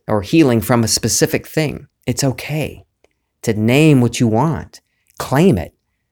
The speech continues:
Stake your claim into it. Like, uh, in Mark eleven twenty-four, it says, "Whatever you ask for in prayer, be believing you've received it,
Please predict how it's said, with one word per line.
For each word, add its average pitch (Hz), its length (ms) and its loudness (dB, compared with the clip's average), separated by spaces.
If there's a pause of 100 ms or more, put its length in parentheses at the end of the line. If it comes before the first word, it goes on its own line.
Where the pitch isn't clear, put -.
(440)
Stake 151 440 2
your 139 100 4
claim 143 460 2
into 92 320 -6
it. - 140 -12
Like, 120 280 0 (460)
uh, - 40 0
in 113 140 2
Mark 113 360 2
eleven 107 320 0
twenty-four, 107 640 -4
it 98 80 -10
says, - 380 -4
"Whatever 127 280 0
you 160 100 4
ask 135 260 2
for 131 200 2
in 123 100 0
prayer, 113 360 0
be 135 260 -2
believing 117 500 2
you've 113 240 0
received 131 400 -4
it, - 160 -12